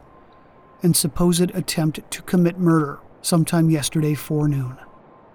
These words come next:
Her assailant was Llewellyn Williams, an uncle who has been boarding with a family at twenty-five forty-eight Pierce Street.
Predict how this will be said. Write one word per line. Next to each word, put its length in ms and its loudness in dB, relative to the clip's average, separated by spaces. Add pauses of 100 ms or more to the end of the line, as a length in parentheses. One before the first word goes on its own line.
(1200)
Her 140 2
assailant 640 0
was 320 0
Llewellyn 640 4
Williams, 720 -2 (420)
an 180 -2
uncle 360 0 (640)
who 140 0
has 120 2
been 220 0
boarding 420 0
with 160 -2
a 60 -2
family 600 -2
at 240 -10
twenty-five 840 -4
forty-eight 640 -4 (160)
Pierce 280 -6
Street. 460 -14